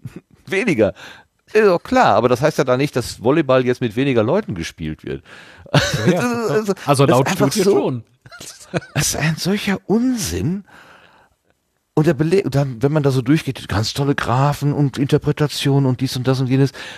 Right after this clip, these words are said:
Speaker 1: Ähm, also,
Speaker 2: Ja, gut,
Speaker 1: ich fand
Speaker 2: Kakao.
Speaker 1: das,
Speaker 2: Ja.
Speaker 1: fand das einfach, äh, schräg. Podcast got shorter in twenty nineteen.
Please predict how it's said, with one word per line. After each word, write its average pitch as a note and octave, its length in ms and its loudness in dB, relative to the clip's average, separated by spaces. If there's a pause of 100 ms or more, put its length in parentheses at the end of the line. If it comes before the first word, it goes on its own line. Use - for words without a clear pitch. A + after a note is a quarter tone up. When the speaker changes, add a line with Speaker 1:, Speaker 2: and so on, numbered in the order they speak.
(400)
Speaker 1:
Ähm, A#2 320 0 (580)
also, G2 400 -4 (1000)
Speaker 2:
Ja, E3 120 0
gut, G#2+ 220 -4
Speaker 1:
ich A#2 140 2
fand B2+ 180 2
Speaker 2:
Kakao. A#2 80 4
Speaker 1:
das, - 300 -2
Speaker 2:
Ja. F2 120 -10 (440)
Speaker 1:
fand - 280 -2
das G2+ 180 0
einfach, F#2 600 -2
äh, F2+ 220 2 (100)
schräg. - 400 -4
Podcast - 460 -2
got F2+ 160 -4
shorter E2 420 0
in D#2+ 140 -6
twenty - 320 -10
nineteen. D2 320 -8